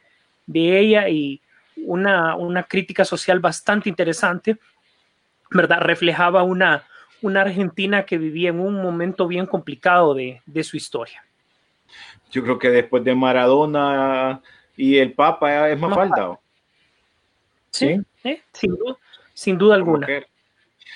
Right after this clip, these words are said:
Speaker 3: Bueno,
Speaker 2: Bueno,
Speaker 3: sí,
Speaker 2: eh,
Speaker 3: continúa esa tradición de, de dibujantes argentinos que han tenido éxito en la industria de los cómics aquí en Estados Unidos, nada más para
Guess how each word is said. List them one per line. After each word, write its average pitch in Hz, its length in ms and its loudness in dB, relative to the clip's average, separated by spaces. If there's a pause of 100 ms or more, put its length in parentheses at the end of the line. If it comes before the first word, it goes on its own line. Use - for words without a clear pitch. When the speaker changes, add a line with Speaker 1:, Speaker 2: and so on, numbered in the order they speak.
(440)
Speaker 3:
Bueno, 175 180 6
Speaker 2:
Bueno, 180 60 2
Speaker 3:
sí, 170 120 4
Speaker 2:
eh, 156 280 6
Speaker 3:
continúa 147 220 0
esa 160 220 -2
tradición 139 480 0
de, 113 260 0
de 104 260 -2
dibujantes 117 460 -2
argentinos 127 560 -4
que 180 80 0
han - 60 -2
tenido 120 380 -2
éxito 123 420 -2
en 110 80 -4
la 101 120 0
industria 104 380 0
de 104 60 4
los 101 120 -2
cómics 135 460 -2
aquí 101 220 -10
en 110 80 -8
Estados 107 400 0
Unidos, 107 260 -6
nada 110 160 0
más 104 180 -6
para - 200 -4